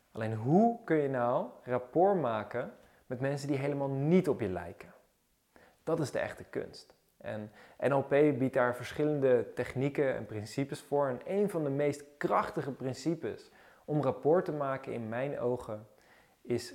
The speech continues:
respect voor het wereldmodel van de ander. En met respect kun je zelfs denken aan fascinatie of interesse.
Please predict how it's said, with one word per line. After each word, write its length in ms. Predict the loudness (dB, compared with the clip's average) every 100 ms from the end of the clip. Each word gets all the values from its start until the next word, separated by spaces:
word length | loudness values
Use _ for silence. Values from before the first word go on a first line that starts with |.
| -10
respect 720 | -8 -8 -4 0 0 -2 -8
voor 180 | -2 -2
het 160 | 0
wereldmodel 580 | 0 2 2 0 0 0
van 160 | -2 -4
de 80 |
ander. 360 | -2 -2 -2 -6 -12 _ _ _ _ _ _ _ -18 -10
En 100 | -8
met 160 | -4
respect 720 | -4 -4 -4 0 0 0 -10 -20 -20 _ -2
kun 120 | 0
je 80 | 2
zelfs 320 | 4 4 4
denken 340 | 0 0 -4
aan 220 | -6 -6 -6
fascinatie 640 | -6 -4 -2 -2 -2 -2
of 80 | -4
interesse. 580 | -4 -4 -2 -2 -2